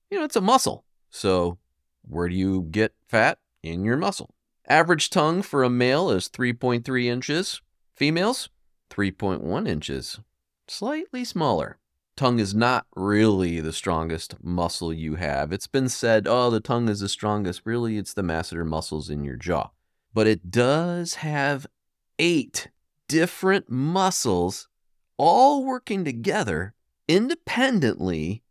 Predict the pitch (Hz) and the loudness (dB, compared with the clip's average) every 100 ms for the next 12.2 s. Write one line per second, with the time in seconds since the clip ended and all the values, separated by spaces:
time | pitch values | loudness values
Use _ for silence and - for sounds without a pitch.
0 | _ _ _ _ - 143 120 127 170 208 | _ _ _ _ -2 2 4 4 2 0
1 | 175 147 123 - - 151 131 107 95 143 | -2 -2 -4 -4 -2 0 2 0 0 0
2 | 123 135 131 - 95 101 _ - 170 220 | 0 0 -4 -4 -6 -6 _ 2 4 4
3 | 233 220 160 165 180 160 123 - 143 139 | 2 0 0 0 0 0 -2 -4 -2 0
4 | 139 120 110 - 131 123 - - 110 87 | 0 0 0 0 0 0 -2 -6 -4 -2
5 | - - - - 110 92 73 - 52 - | -4 -4 -4 0 2 2 -2 -8 -12 -14
6 | _ _ _ - 101 104 147 151 131 127 | _ _ _ -8 -2 2 2 2 2 2
7 | 131 135 - _ _ _ - - 78 85 | 0 -2 -6 _ _ _ -18 -10 -6 -2
8 | 87 92 - 90 85 - - 85 - - | -2 -2 -2 -4 -4 -6 -8 -6 -6 -6
9 | 76 71 - 62 - 262 339 233 90 110 | -6 -6 -8 -10 -10 -6 -4 -2 0 0
10 | 92 - 98 101 139 - _ _ _ _ | -2 -6 -6 -6 -8 -10 _ _ _ _
11 | 185 269 254 123 87 - - 85 69 - | -2 -2 2 0 0 -4 -6 -4 -4 -6
12 | - | -12